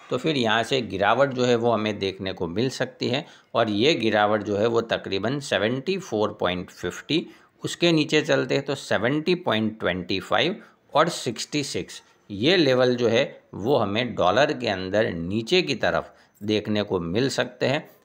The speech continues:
तो जो भी दोस्त जो है वो इंपोर्ट एक्सपोर्ट का काम करते हो, वो ये आने वाले समय के अंदर जो है वो एटी वन पॉइंट ट्वेंटी फ़ाइव का लेवल जो है वो ध्यान में रखना चाहिए। ऐसा मेरा मानना है, ऐसा मेरा टेक्निकल एनालिसिस जो चार्ट मुझे बता रहे हैं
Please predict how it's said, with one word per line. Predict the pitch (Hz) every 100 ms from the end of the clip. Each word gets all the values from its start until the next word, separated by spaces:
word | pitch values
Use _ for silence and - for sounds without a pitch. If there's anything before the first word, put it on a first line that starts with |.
| _
तो | -
जो | 90 95
भी | 98 135
दोस्त | 135 131 127
जो | 117 120
है | 120
वो | 120 123
इंपोर्ट | 107 101 92 117
एक्सपोर्ट | 113 110 - 110
का | 110 120
काम | 113 107 110
करते | 110 107 110 110
हो, | 120 -
वो | 101 107 117 120
ये | 101 107
आने | - 101 107
वाले | 104 98 104
समय | - 90 104
के | 110
अंदर | 117 101 101 104
जो | 101 101
है | 98 107
वो | 104 120 - - _ -
एटी | 113 156
वन | 120 143 180
पॉइंट | 120 113 110
ट्वेंटी | 104 101 110
फ़ाइव | 110 98 95
का | 101
लेवल | 95 92 98
जो | 98
है | 98 95
वो | 95
ध्यान | 87 82 82
में | 107
रखना | 113 101 110 113
चाहिए। | 110 117 170 - - _
ऐसा | - 135 180
मेरा | 127 113 123 156
मानना | 127 127 127 127
है, | 165
ऐसा | 196 107 104 107
मेरा | 104 107 117
टेक्निकल | - 107 135 175 165
एनालिसिस | 127 107 104 104 104 101
जो | 117 110
चार्ट | 110 113 160
मुझे | 156 120 110
बता | 98 92 90
रहे | 92 87 92
हैं | 147